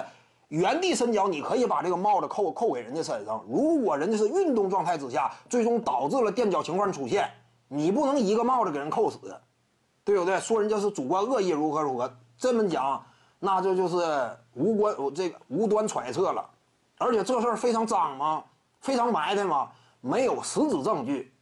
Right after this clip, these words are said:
你轻易还是不要这么讲。这是当时我谈的吗？帕楚里亚恶意垫脚啊，他也是运动状态之下，很多球员都是。你这玩意儿理智思考，别跟风就，就讲嘛。你仔细看一看，N B A知名球星，你看一看他们有没有垫脚的案例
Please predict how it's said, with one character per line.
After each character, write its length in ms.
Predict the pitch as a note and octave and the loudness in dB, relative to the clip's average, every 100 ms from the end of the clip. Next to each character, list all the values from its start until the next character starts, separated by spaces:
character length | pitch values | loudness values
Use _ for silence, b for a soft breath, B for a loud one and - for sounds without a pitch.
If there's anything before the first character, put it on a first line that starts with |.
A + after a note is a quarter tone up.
| - | -8
你 140 | C#3 | -6
轻 280 | - - G3+ | -4 0 2
易 120 | B3 | 2
还 160 | C#3+ E3+ | 2 0
是 40 | |
不 120 | E3 | 0
要 100 | F#3+ | 0
这 80 | F#3 | 0
么 80 | E3 | 0
讲。 320 | B2 G2 - - _ | -2 -6 -8 -14 _
这 140 | F#4+ | 0
是 100 | E4 | 2
当 200 | C#4+ D4+ | 2 2
时 60 | D4 | 2
我 120 | B3+ | 2
谈 240 | - D#3+ G3+ | 2 0 0
的 80 | |
吗？ 240 | G#3+ E3 C#3+ - - b b b b b b b | 0 0 -2 -8 -20 b b b b b b b
帕 220 | - A3+ A3+ | -4 0 2
楚 140 | A#3+ | 4
里 80 | F#3 | 4
亚 180 | A3 A3 | 2 2
恶 160 | B3 | 0
意 100 | A#3 | 0
垫 160 | G#3 G#3 | 0 0
脚 140 | C#3+ | -2
啊， 260 | A2 C#3 - - B B B | 0 0 -2 -6 B B B
他 280 | - B3 C4+ | -2 2 2
也 100 | E3 | 0
是 140 | F3 | -4
运 340 | G#3+ D#4 C4+ | 0 2 2
动 140 | F3+ E3+ | 0 -2
状 120 | E3+ | -2
态 160 | D3 C#3 | -2 -4
之 140 | A2 | -6
下， 220 | G#2 A2+ | -4 -4
很 320 | F2+ - E3+ G3 | -2 -2 0 0
多 160 | D#4+ | 0
球 100 | G#3+ | 0
员 120 | G3 F#3 | 0 0
都 160 | C#3 | -2
是。 180 | A2+ B2+ | -2 -4
你 180 | A2+ D#3+ | -2 -2
这 80 | - | 0
玩 100 | D#4 | 0
意 20 | |
儿 60 | C4+ | 0
理 140 | D3+ | 0
智 120 | A#3 | 0
思 160 | A#3+ C#4 | 0 0
考， 240 | - C#3+ | 0 0
别 160 | D3+ C4 | 0 0
跟 300 | A3+ C#4 C4+ | 0 0 0
风 240 | A3+ F#3+ | 0 0
就， 100 | A3 | 0
就 140 | A3 G#3+ | 0 0
讲 260 | C#3+ G#2+ B2 | -2 -4 -2
嘛。 280 | D3+ D#3+ C#3+ | -2 0 0
你 120 | A#3+ | -2
仔 200 | - D3+ | 0 0
细 120 | A3+ | 0
看 280 | - C4+ G3+ | 0 0 0
一 20 | |
看 240 | C#3 C#3+ A#2 | 0 0 0
，N 220 | A3+ C4 | 0 2
B 80 | C#4 | 2
A 80 | C#4 | 0
知 180 | - | 2
名 160 | D4+ B3+ | 2 2
球 160 | G#3+ A3 | 2 2
星， 240 | G3 E3+ | 2 0
你 120 | C#3 | -4
看 240 | - C#4+ A3+ | -2 0 0
一 20 | |
看 80 | G#3+ | 0
他 80 | |
们 160 | A3+ B3+ | 0 0
有 160 | E3+ C#3+ | 0 2
没 140 | A#3+ | 2
有 100 | D4 | 2
垫 220 | G3+ C4+ | 2 0
脚 160 | F3 B2+ | 0 0
的 60 | F#3 | 0
案 100 | F3+ | 0
例 260 | G3+ D3+ | 0 -4